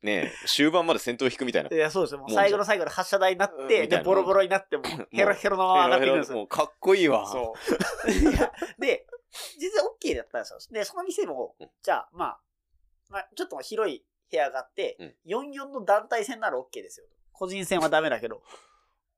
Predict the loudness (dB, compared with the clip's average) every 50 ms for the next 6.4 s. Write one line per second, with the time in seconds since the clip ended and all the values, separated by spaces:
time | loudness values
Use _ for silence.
0 | _ _ _ _ _ _ _ _ _ -4 -2 0 0 0 0 -2 -4 -2 0 2
1 | 2 2 2 0 0 0 0 -2 -2 -6 -8 -4 -4 -4 -2 2 2 2 2 2
2 | 0 -4 -6 -8 -4 -4 -4 -2 -2 -4 -6 -6 -8 -12 -14 -16 -16 -18 -18 -20
3 | _ _ _ _ _ _ _ _ -10 -10 -10 -10 _ _ _ -12 -8 -2 0 0
4 | 0 0 -2 -8 -16 -16 _ -18 -20 -20 -20 -20 -20 _ _ _ _ _ _ _
5 | _ _ _ _ _ -4 -2 -2 0 0 -2 -4 -4 -8 _ _ _ _ _ _
6 | _ -12 -10 -10 -8 -8 -10